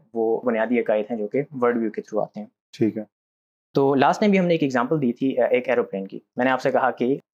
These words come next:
Speaker 1: مثال کے طور پر آپ بیٹھے ہوئے ہیں اور اچانک سے آپ بے ہوش ہو جاتے ہیں اور پھر آپ کی آنکھ کھلتی ہے اور آپ اپنے آپ کو ایک ایروپلین میں پاتے ہیں۔
Speaker 2: ہاں۔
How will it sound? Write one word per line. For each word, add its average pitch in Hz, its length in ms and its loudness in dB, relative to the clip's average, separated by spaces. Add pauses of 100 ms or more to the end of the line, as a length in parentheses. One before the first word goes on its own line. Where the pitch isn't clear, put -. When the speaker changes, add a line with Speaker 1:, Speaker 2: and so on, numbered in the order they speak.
(120)
Speaker 1:
مثال 127 280 0
کے 131 60 0
طور 120 140 2
پر 123 120 0
آپ 117 120 2
بیٹھے 110 240 -2
ہوئے 131 120 0
ہیں 117 160 -6
اور 107 400 -2 (640)
اچانک 120 340 0
سے 123 80 0
آپ 110 60 2
بے 117 100 -4
ہوش 127 200 0
ہو 127 60 0
جاتے 110 240 0
ہیں 123 160 -6
اور 120 200 -6
پھر 117 280 -2 (200)
آپ 113 160 -2
کی 120 100 0
آنکھ 123 180 -2
کھلتی 113 280 -4
ہے 120 40 0
اور 117 100 2
آپ 113 180 2
اپنے 113 200 -2
آپ 107 140 -2
کو 117 60 0
ایک 113 120 0
ایروپلین 107 360 0
میں 98 80 -2
پاتے - 280 -8
ہیں۔ - 60 -16 (160)
Speaker 2:
ہاں۔ 98 160 -6